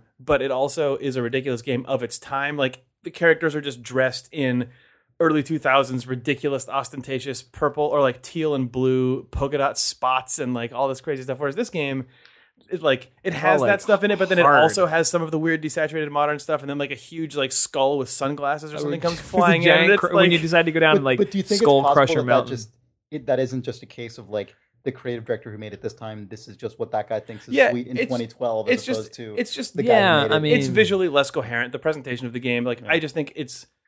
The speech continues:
Speaker 2: There's a weird
Speaker 1: not
Speaker 2: mix of, like, flat concept art looking characters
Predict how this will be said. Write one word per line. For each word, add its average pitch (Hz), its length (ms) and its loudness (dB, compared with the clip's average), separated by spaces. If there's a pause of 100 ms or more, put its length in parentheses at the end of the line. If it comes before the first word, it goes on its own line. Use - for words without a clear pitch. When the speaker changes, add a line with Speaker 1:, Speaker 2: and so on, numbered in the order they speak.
(120)
Speaker 2:
There's 160 140 4
a 185 80 6
weird 202 180 10
Speaker 1:
not 180 60 -2
Speaker 2:
mix 156 240 2
of, 131 100 -2
like, 131 240 2
flat 123 400 0
concept 117 460 -8
art 131 160 0
looking 127 320 -6
characters 147 580 -8